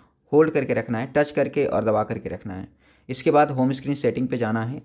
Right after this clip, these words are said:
और यहाँ पे आपको होम स्क्रीन लेआउट्स का ऑप्शन मिल जाता है। आप यहाँ पे चाहो तो four is to six का कर सकते हो। तो आप देख सकते हो होम स्क्रीन पे अब आपके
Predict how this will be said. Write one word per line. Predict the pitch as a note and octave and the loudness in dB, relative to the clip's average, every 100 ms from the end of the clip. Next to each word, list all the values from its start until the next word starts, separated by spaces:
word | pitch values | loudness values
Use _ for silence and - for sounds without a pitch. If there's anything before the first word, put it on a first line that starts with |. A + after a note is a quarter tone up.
| - | -2
और | A2+ - | -2 0
यहाँ | A#2 A#2+ D3+ | 2 2 2
पे | D#3+ | 4
आपको | C#3+ B2+ C3+ | 2 2 -2
होम | A#2+ A#2+ | 0 -2
स्क्रीन | - A#2+ | -2 0
लेआउट्स | G#2 A2+ A#2 | 2 0 0
का | A#2 | -4
ऑप्शन | A2+ B2 | -4 -2
मिल | B2 A#2+ | 0 0
जाता | A#2 C3+ | 0 -2
है। | D3+ - _ - - - _ - | -8 -12 _ -20 -20 -20 _ 2
आप | D3 D#3 | 2 4
यहाँ | C#3 C3+ | 2 2
पे | C3 C#3+ | 0 0
चाहो | A#2 C3+ | 0 0
तो | A#2 - | -2 -6
four | - C3+ C3+ | 0 2 2
is | B2+ | 0
to | D3+ E3 | -4 -2
six | B2 A#2+ | -4 -2
का | A#2 | -2
कर | A2 - | -2 -4
सकते | - F#2+ - | -6 -12 -10
हो। | G2 F#2+ | -8 -6
तो | - | -6
आप | - B2 | -2 0
देख | C3+ | 2
सकते | - - C#3+ | 0 -4 -2
हो | |
होम | C#3 B2+ | 0 0
स्क्रीन | B2 C3 B2 | 0 0 0
पे | - | 2
अब | - B2 F2 | 2 2 2
आपके | G#2+ - D3+ | 0 0 -4